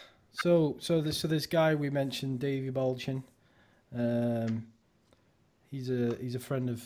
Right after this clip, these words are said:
John T's, and I met him a few times. Cool guy, and he had, he, he posted a question, um, on Facebook, and the question was,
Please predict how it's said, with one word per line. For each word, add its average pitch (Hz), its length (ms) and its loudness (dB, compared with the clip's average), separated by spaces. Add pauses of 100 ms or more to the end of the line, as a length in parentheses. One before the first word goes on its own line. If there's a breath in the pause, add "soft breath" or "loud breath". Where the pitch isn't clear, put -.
(120)
John 123 240 -4
T's, 120 280 -2
and 113 200 -4 (880)
I 123 60 -4
met 135 160 2
him 123 80 -2
a 123 40 -2
few 127 160 -6
times. 127 540 -6
Cool 139 180 -4
guy, 127 280 -2 (280)
and 123 400 0 (1080)
he - 180 -2
had, 185 240 6
he, 180 240 6 (120)
he 165 140 -2
posted 185 420 4
a 165 60 2
question, 151 680 0 (1040)
um, 117 680 2 (440)
on 135 140 0
Facebook, 151 580 0 (1200)
and 139 80 -4
the 139 40 -2
question 156 540 2
was, 135 320 0